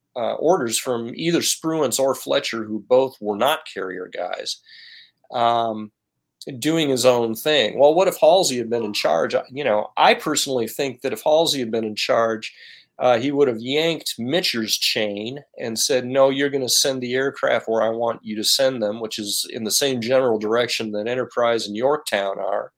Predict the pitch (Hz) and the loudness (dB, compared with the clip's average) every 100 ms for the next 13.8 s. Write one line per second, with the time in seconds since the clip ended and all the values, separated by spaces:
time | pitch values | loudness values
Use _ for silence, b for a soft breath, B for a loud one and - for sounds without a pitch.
0 | B B B B B - 170 180 208 175 | B B B B B -4 -2 2 4 4
1 | - 175 165 170 147 156 226 185 113 123 | 4 6 6 8 8 10 10 8 2 2
2 | 113 107 104 - 117 104 113 104 113 113 | 0 0 -4 0 2 2 -2 -6 -6 -6
3 | 107 101 _ _ - 104 117 113 107 104 | -8 -12 _ _ -12 -2 0 0 2 4
4 | 107 104 110 113 110 107 - 110 127 143 | 4 4 2 2 2 0 -2 -2 0 -2
5 | 120 139 151 - - 156 147 156 151 147 | -2 -2 -2 -4 -6 -8 0 4 4 2
6 | 151 156 156 143 - 151 147 147 147 151 | 0 0 0 -4 -4 -4 -2 0 2 2
7 | 143 143 151 165 240 - - 82 - _ | 4 4 4 4 2 -2 -4 -8 -10 _
8 | B B B B - 143 143 160 160 160 | B B B B -2 2 4 4 4 0
9 | 156 160 160 151 156 156 156 170 202 123 | -4 0 6 6 6 4 6 4 4 2
10 | 113 104 104 104 101 101 - 110 107 104 | 0 -2 -2 0 0 0 2 4 6 4
11 | 101 - - 107 120 120 104 101 107 107 | 4 0 2 2 2 0 -2 0 0 0
12 | - 107 110 107 107 110 120 151 123 120 | 0 -2 -2 -2 -2 -2 -2 -6 -6 -2
13 | 147 160 170 135 151 170 135 | 2 4 4 4 2 2 -4